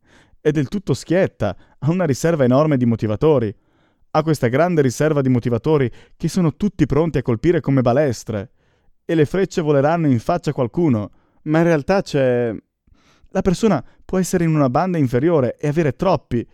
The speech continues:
Potrebbe essere una banda veramente bassa e avere comunque troppi motivatori. Solo che l'ago della bilancia si sarebbe nuovamente spostato dall'altra parte e la persona si sbarazzerebbe dei suoi motivatori in modo nascosto. Non è una persona di cui ci si può fidare.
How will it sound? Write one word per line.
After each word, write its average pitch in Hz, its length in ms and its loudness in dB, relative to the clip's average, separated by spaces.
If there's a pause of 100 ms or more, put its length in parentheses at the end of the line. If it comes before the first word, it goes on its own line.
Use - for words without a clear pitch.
(300)
Potrebbe 196 320 0
essere 185 240 2
una 160 140 0
banda 165 260 0
veramente 156 400 -2
bassa 190 420 -2 (200)
e - 80 -14
avere 202 200 0
comunque 185 460 2
troppi 156 320 -2
motivatori. 123 640 0 (280)
Solo 220 300 2
che - 100 -2
l'ago 139 300 2
della 127 160 2
bilancia 180 500 -2
si - 200 -14
sarebbe 180 340 0
nuovamente 160 640 0
spostato 139 500 -6
dall'altra 127 360 -2
parte 120 440 -2 (340)
e - 80 -10
la 170 100 2
persona 170 420 0
si 131 120 -4
sbarazzerebbe 156 800 -2
dei 135 120 0
suoi 151 160 -4
motivatori 143 540 -4
in 131 120 2
modo 123 240 2
nascosto. 107 680 -8 (460)
Non 113 200 4
è 131 60 6
una 117 140 2
persona 139 440 0
di 113 120 -2
cui 143 180 0
ci 127 100 -8
si 120 160 -6
può 131 140 -2
fidare. 123 540 0